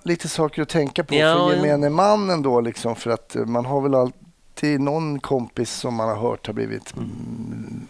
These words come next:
Speaker 1: bl-, liksom skimmad, eller vad, man vet ju inte hur de har fått tag på kortuppgifter, men det har försvunnit pengar och, och sådär.
Speaker 2: Mm.
Speaker 1: Så det gäller att
Speaker 2: Men sk-, skimmingen, den kan vi ta då, för skimmingen, det är, då har man ju en fysisk apparat som läser av dina kortuppgifter.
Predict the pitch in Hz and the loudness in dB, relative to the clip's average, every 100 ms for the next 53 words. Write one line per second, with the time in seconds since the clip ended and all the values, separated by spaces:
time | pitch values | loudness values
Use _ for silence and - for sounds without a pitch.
0 | - 117 120 - 113 117 - - 113 95 | -16 -6 -6 -4 -4 -2 -4 -4 -6 -6
1 | - - _ - - - 147 120 123 131 | -12 -20 _ -12 -10 -4 -4 0 2 2
2 | 120 120 120 120 123 139 139 143 131 143 | 2 -2 -2 -2 0 0 -2 -4 -2 0
3 | 139 127 - 131 151 147 - 120 113 - | 0 -2 -4 -4 0 0 0 -4 -6 -10
4 | - - - - - 127 - 123 143 - | -20 -18 -18 -16 -12 -12 -8 -4 -4 -4
5 | 110 117 110 - - 113 107 - 110 107 | -4 0 0 -2 -2 -2 -2 -4 -4 -2
6 | 104 107 107 104 - 120 117 113 120 - | -4 -2 -4 -6 -6 -2 0 0 -4 -8
7 | 120 120 123 127 131 123 120 117 117 _ | -6 -4 -2 -4 -6 -4 -4 -4 -8 _
8 | _ - - - 147 - 175 - - 170 | _ -14 -12 -4 -2 0 -4 -4 2 2
9 | 190 202 180 147 185 196 196 - - - | 4 2 2 2 0 2 0 -2 -10 -4
10 | - 190 131 127 156 139 - - - - | 2 4 4 0 0 -2 -8 -16 -20 -20
11 | - - - 165 175 160 139 143 147 127 | -12 -8 0 0 2 2 0 2 4 4
12 | 117 127 151 123 123 123 120 - - - | 0 -2 0 2 0 -2 -4 -8 -6 -2
13 | 113 117 - 113 131 117 120 131 147 147 | 0 0 -2 -2 -2 -2 2 2 2 0
14 | - 127 123 - 120 113 113 123 117 - | -4 -4 -2 -2 -4 -2 -4 -8 -10 -8
15 | 123 120 107 - 127 - - | -6 -8 -10 -4 -4 -4 -12